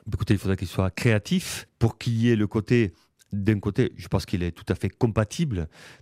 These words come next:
d'avoir la sobriété de la célébration liturgique des cendres et après d'avoir aussi la, la noblesse de fêter l'amour.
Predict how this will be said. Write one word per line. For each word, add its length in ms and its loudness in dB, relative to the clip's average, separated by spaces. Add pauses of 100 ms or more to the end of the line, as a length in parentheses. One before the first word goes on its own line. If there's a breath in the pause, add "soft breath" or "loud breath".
(100)
d'avoir 320 2
la 100 0
sobriété 800 0
de 80 0
la 100 2
célébration 480 0
liturgique 560 -2
des 160 -6
cendres 560 -2 (140)
et 80 0
après 200 -2
d'avoir 340 2
aussi 300 -2
la, 100 -2 (360 loud breath)
la 180 -2
noblesse 440 2
de 300 0
fêter 480 -2
l'amour. 520 -2